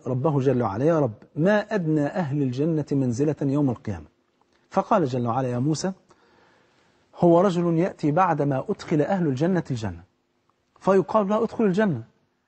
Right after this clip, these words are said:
فيخيل إليه أنها ملأى.'" يسمع صوت الناس بيتنعموا في الجنة، فيخيل إن إيه؟ كل واحد خلاص الجنة اتملت بقى، كومبليت يعني. "فيخيل إليه أنها ملأى، فيقول: يا رب، كيف أدخل الجنة وقد دخل الناس منازلهم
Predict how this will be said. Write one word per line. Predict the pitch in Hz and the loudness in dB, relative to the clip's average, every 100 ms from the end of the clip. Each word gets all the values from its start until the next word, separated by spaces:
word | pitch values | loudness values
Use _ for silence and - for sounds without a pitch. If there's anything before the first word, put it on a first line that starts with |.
| _ _ _ | _ _ _
فيخيل | 170 170 165 - 277 247 220 196 185 | 4 4 4 4 4 4 4 2 4
إليه | 220 208 190 | 4 4 2
أنها | 180 196 175 | 2 4 4
ملأى.'" | 175 156 147 | 2 2 2
يسمع | 220 214 160 | 2 0 0
صوت | 214 180 | 0 0
الناس | 156 180 190 | 2 2 2
بيتنعموا | 160 151 147 180 175 | 2 0 2 4 2
في | 139 | 2
الجنة، | 151 220 | 0 2
فيخيل | 202 180 151 214 | 2 2 2 2
إن | 180 190 | 4 4
إيه؟ | 208 | 4
كل | 214 208 | 4 4
واحد | - | 2
خلاص | 185 202 - - - | 2 0 -2 -12 -4
الجنة | 151 202 196 | 2 4 4
اتملت | 160 175 165 | 2 4 4
بقى، | 139 156 | 2 -2
كومبليت | - 156 165 180 131 | 0 0 2 2 0
يعني. | 98 - _ _ _ _ _ - | -6 -10 _ _ _ _ _ -2
"فيخيل | 156 151 143 - 247 190 156 | 4 6 4 2 2 2 2
إليه | 147 196 185 | 4 2 2
أنها | 190 220 | 2 4
ملأى، | 220 226 135 127 _ _ _ _ - | 4 2 -2 -12 _ _ _ _ -4
فيقول: | 123 113 185 | -2 2 6
يا | 170 | 6
رب، | 196 170 | 4 2
كيف | 165 190 | 0 -2
أدخل | 214 190 190 | -2 -2 -2
الجنة | 156 208 180 123 | 0 0 0 -2
وقد | 117 | -4
دخل | 127 170 170 165 | 0 0 2 0
الناس | 185 180 | 0 0
منازلهم | 180 170 165 220 214 | 2 2 4 4 4